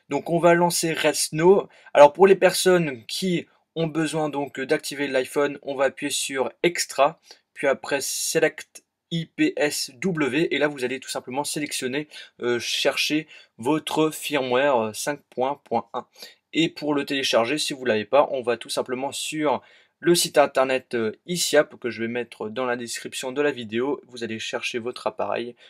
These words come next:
le firmware que vous voulez télécharger, et c'est très rapide. Ensuite, euh, ben, vous allez tout simplement mettre votre appareil en mode D F U.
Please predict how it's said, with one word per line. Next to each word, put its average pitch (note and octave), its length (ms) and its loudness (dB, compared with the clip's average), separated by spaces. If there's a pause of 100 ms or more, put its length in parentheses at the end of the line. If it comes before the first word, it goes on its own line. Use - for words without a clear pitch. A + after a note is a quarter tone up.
(140)
le C3+ 100 -2
firmware A#2+ 320 -4
que - 100 -16
vous A#2 60 -14
voulez A2 180 -10
télécharger, A2+ 580 -14
et C3+ 240 -10
c'est - 400 -10
très C#3+ 260 -2
rapide. A#2+ 480 -2 (460)
Ensuite, E3 640 0
euh, C3+ 160 4
ben, B2 240 4
vous A#2+ 160 -4
allez B2 140 0
tout - 100 -16
simplement B2+ 580 -2
mettre C3+ 380 -4
votre B2 240 -8
appareil B2 480 2
en A#2+ 100 -8
mode B2+ 460 -2
D C#3 280 0
F - 280 -8
U. - 220 -14